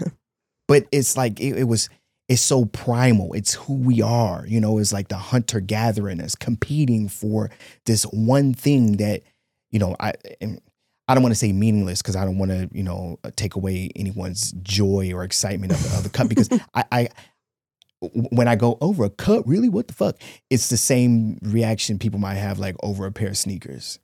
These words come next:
Speaker 2: Yeah,
Speaker 1: Like, where people
Speaker 2: everybody has their
Speaker 1: fighting.
Speaker 2: things.
Speaker 1: You know, it's,
Speaker 2: Yeah.
Speaker 1: it's supply and demand. And all you have to do to get people to want shit is keep the demand, keep the supply low and make sure the demand always stays higher.
Speaker 2: Mm-hmm.
Speaker 1: And once you do that, it's fomo. We d-, we, we do that with anything.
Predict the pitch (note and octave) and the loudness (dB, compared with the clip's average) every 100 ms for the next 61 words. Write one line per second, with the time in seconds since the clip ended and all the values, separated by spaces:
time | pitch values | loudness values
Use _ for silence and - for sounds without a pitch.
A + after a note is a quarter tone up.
0 | _ - G#3+ F#3+ G2+ - B3 B3+ B3+ A#3 | _ -2 2 4 4 2 4 4 4 6
1 | G#3 G3+ F#3+ - - B2+ C#3 A2+ G2+ A2+ | 4 4 2 -2 -4 0 2 2 0 -2
2 | - - - A#2 - - _ _ _ _ | -2 -6 -2 0 0 -6 _ _ _ _
3 | _ - - - C3 A#2+ B2 A2+ G2 F2+ | _ -2 -2 0 0 4 4 4 2 -2
4 | F2 - D#2 _ _ _ _ _ - G#2 | -6 -10 -18 _ _ _ _ _ 0 2
5 | G#2 B2 C3 B2+ B2 A2+ G#2 G2+ G2 G2 | 4 2 4 4 2 2 2 2 0 -4
6 | - - F2+ G#2+ - A2+ G#2+ G2+ F#2+ F2+ | -4 -4 0 -2 0 0 0 0 -2 -4
7 | - F#2 F2 - A2 G2+ - G2 - G#2 | -4 -4 -8 -8 -6 -6 -6 -8 -6 0
8 | A#2 A#2 A2+ - A2+ G2 G#2 F#2 A2 B2 | 2 2 0 -2 -2 -2 -4 -2 0 0
9 | A2 G#2 G2+ G2 - _ _ _ - G2+ | 0 0 -2 -6 -12 _ _ _ 0 2
10 | G#2+ - G#2 G2 F#2+ G2+ G2+ F#2+ G2 F#2+ | 2 0 -2 -2 0 0 0 -2 -4 -4
11 | - F#2+ F#2+ F#2 F2+ F3 F3+ C3+ F#2 G2+ | -4 -4 -6 -4 0 0 0 -2 -4 -4
12 | A#2 - C#3 B2+ B2 G#2+ G#2 - - G2 | -2 -2 0 2 2 2 0 -2 -6 -6
13 | - - - F#2 D2 C2+ B1+ _ - A2+ | -8 -6 -4 -4 -6 -10 -14 _ -2 0
14 | A2+ A2 G#2+ A2+ A2+ G#2 F#2+ G2+ - A2 | 0 -2 2 2 2 -2 -4 -8 -6 -4
15 | G#2+ F3+ F#3 D#3+ | -2 0 0 -2